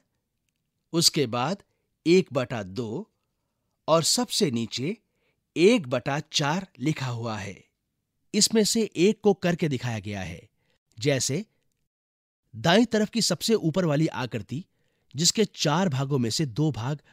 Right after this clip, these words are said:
रंगे हुए हैं, उसे हमने एक रेखा द्वारा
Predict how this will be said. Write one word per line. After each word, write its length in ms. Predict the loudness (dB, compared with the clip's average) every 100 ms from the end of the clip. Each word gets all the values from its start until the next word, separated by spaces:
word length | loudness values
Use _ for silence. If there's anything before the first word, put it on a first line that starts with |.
| -8
रंगे 240 | -4 -2 0
हुए 240 | 0 0
हैं, 180 | 0 -2 _ _ _ _ _ _ _ _ _ _
उसे 220 | 0 4
हमने 320 | 4 6 4 2
एक 200 | 0 2
रेखा 280 | 0 0 0
द्वारा 380 | -2 -4 -6